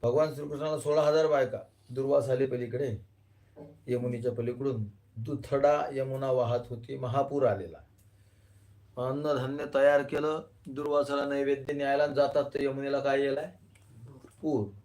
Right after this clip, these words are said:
आणि गेल्या कोण होत्या? भगवान श्रीकृष्णाच्या सोळा हजार एकशे आठ बायका.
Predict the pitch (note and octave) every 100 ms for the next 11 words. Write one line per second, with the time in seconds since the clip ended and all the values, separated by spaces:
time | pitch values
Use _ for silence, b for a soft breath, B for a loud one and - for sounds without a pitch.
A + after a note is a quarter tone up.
0 | _ - A#2 A#2 C3+ D#3 D#3 D#3 D#3+ D3+
1 | D3 E3 C#3 B2 C3 D3 D3+ - B2+ C3
2 | B2+ A#2 C3 B2 C#3+ C#3 - B2+ B2 C3
3 | B2 A2 A#2+ C3 B2+ A2 - C3+ A#2+ B2+
4 | C3+ C#3+ C#3+ G2+ G2